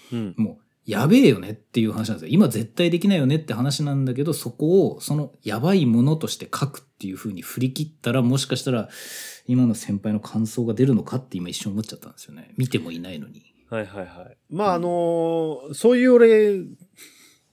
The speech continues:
Speaker 1: ガンダムのその文脈的なことを全く知らないで見て、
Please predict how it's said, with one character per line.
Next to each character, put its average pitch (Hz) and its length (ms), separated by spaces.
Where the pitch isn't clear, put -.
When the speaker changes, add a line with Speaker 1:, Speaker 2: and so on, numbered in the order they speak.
Speaker 1:
ガ 151 200
ン 196 100
ダ 135 80
ム 107 120
の 98 120
そ 107 100
の 101 80
文 123 160
脈 143 160
的 139 160
な 135 60
こ 131 60
と 101 60
を 90 40
全 113 420
く - 40
知 - 160
ら 196 100
な 196 120
い 170 60
で 123 80
見 127 160
て、 104 420